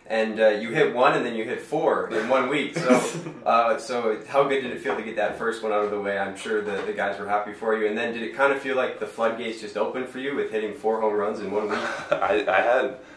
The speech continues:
Speaker 3: it's funny 'cause I hadn't hit a home run in about two years.
Speaker 2: Really?
Speaker 3: So whenever, uh, I hit the first one, I was like, "Oh, wow," 'cause I hadn't seen it go over the fence in a while.
Speaker 2: <laughs>
Speaker 3: Then the next one, and then the next one, and the next one. I was like,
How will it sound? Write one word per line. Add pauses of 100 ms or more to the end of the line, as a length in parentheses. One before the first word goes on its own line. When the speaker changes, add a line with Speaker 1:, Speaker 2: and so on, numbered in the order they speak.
(140)
Speaker 3:
it's
funny
'cause
I
hadn't
hit
a
home
run
in
about
two
years. (260)
Speaker 2:
Really?
Speaker 3:
So (460)
whenever,
uh, (140)
I
hit
the
first
one,
I
was
like,
"Oh,
wow," (120)
'cause
I
hadn't
seen
it
go
over
the
fence
in
a
while.
Speaker 2:
<laughs> (260)
Speaker 3:
Then
the
next
one,
and
then
the
next
one,
and
the
next
one.
I
was
like,